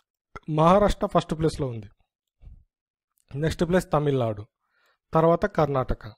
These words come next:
మన రాష్ట్రం ఐదవ ప్లేస్. తర్వాత నెక్స్ట్ ప్లేస్ వన్, టూ, త్రీ, ఫోర్త్ ప్లేస్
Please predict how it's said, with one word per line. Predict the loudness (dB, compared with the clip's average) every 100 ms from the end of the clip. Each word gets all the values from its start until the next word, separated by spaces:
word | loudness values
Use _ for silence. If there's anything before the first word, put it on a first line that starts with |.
| _ _ _ _ _ _ _ _ _ _
మన | 0 4
రాష్ట్రం | 4 4 -2 -6 -10 _ _ _ _
ఐదవ | 4 6 6
ప్లేస్. | 4 -6 -8 -16 _ _ _ _ _ _ _ _ _ _ _ _ _ -4
తర్వాత | -2
నెక్స్ట్ | -2 -4 -2
ప్లేస్ | -2 -2 -10 _ _ _ _
వన్, | -2 -2 -2
టూ, | 0 0
త్రీ, | _ -4 -2 -2 -8
ఫోర్త్ | 2 2 2 0
ప్లేస్ | 0 -2